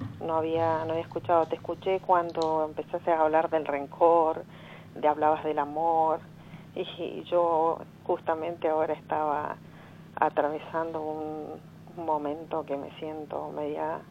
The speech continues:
perturbada porque hace muy poquito tiempo que, que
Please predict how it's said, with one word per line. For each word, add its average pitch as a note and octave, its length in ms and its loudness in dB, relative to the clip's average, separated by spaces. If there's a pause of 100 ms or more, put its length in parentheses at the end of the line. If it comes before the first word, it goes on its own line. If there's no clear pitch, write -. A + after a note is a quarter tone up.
(640)
perturbada E3 1000 4
porque - 760 -10 (680)
hace E3 280 -2
muy E3 140 -6
poquito D#3+ 400 -10
tiempo E3 460 -8
que, D3+ 380 -8 (880)
que D#3 160 -2